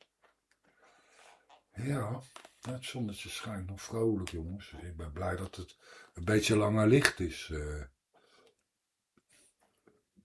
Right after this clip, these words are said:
Ja. Ik heb een hekel aan donker, weet je. Ik vind het maar niks. Die, die lange winters.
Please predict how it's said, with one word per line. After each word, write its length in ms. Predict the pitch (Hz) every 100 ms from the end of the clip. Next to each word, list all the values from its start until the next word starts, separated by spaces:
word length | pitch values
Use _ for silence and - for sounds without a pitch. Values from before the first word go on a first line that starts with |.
| _ _ _ _ _ _ - - - - - - - - - _ _ _
Ja. 460 | - 90 104 92 101 _ - - _ - - _ _ _ - - - - 196 - _ - 143 - 285 - - -
Ik 140 | -
heb 160 | 113 -
een 160 | 98
hekel 460 | 90 98 - 107 95
aan 140 | 90
donker, 540 | 85 87 85 78 80 73
weet 260 | 76 80
je. 120 | - 101
Ik 100 | -
vind 140 | 85
het 120 | 76
maar 160 | 78 80
niks. 460 | 90 92 - - -
Die, 260 | 80 76
die 200 | 78 80
lange 340 | 80 87 82 80
winters. 720 | 87 92 - 90 - -